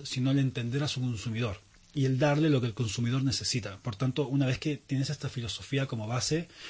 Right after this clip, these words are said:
puedes crear servicios, productos, contenidos de mucho, mucho valor para tu, para tu, tu consumidor, tu cliente. Y esto te va a ayudar a posicionar como una empresa de mucho prestigio o mucho, o de mucho conocimiento en el sector. Y en el fondo, esto es una diferenciación,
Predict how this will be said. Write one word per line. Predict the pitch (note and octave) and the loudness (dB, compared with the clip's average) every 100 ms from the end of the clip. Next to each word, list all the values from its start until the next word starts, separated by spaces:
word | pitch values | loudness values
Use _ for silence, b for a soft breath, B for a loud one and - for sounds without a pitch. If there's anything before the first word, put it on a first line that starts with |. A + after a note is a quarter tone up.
| B B | B B
puedes | A#2 A#2+ B2 | -2 2 2
crear | - - B2+ | 0 2 2
servicios, | - - A2 A#2+ A#2+ C3+ B2+ - | 2 -2 -2 0 0 2 0 0
productos, | - A#2+ A#2+ B2 - C3 B2+ | -4 -2 -2 -2 -2 -2 -2
contenidos | - A#2 G2+ A2+ B2 C3 C3 C3+ - - | -4 -4 -2 0 2 4 4 0 -2 -8
de | A#2 A2 | -6 -2
mucho, | B2 D3 E3 - C#3 | 4 6 6 4 6
mucho | C#3 C#3 D3 | 6 4 2
valor | C#3+ C#3 C#3 | 2 2 2
para | B2+ A2 | 0 0
tu, | A2+ A2 G#2 | 0 -2 -4
para | A#2 A2 | -4 -4
tu, | G#2+ | -4
tu | A2+ B2 - A#2+ | -6 -10 -6 -2
consumidor, | A2 - A2+ C3 A2+ | -2 0 2 2 2
tu | G#2 | 0
cliente. | B2 B2 G2+ G2 - b b | 0 0 -2 -8 -16 b b
Y | C3+ | 2
esto | C3+ D3 | 2 2
te | B2+ | 2
va | B2 | 2
a | |
ayudar | B2 C3 | 2 2
a | |
posicionar | - G#2+ A#2 B2 A#2+ | 0 -2 0 0 0
como | - A#2+ | 2 2
una | A2 | 2
empresa | G2+ A2+ - C3+ - | 2 0 2 0 -2
de | A2+ A2 | -4 -2
mucho | A2+ B2+ - | 0 0 0
prestigio | A#2 - B2+ - | -4 -4 -4 -2
o | |
mucho, | B2+ C3+ - | 0 0 -2
o | A#2 | -6
de | |
mucho | A2+ B2+ | -4 -4
conocimiento | C#3 B2+ - A2+ A#2+ | -2 -2 -2 -4 -4
en | C3 | -6
el | A2+ | -6
sector. | - - G#2+ B B B | -8 -6 -6 B B B
Y | C3 | -2
en | |
el | B2 | 0
fondo, | G#2+ E3 D#3+ C#3 - | 4 4 6 4 2
esto | - - | -2 0
es | C3+ | 2
una | C#3+ | 4
diferenciación, | B2+ G#2+ A2+ G#2+ G#2+ - C#3+ | 4 4 2 2 0 2 0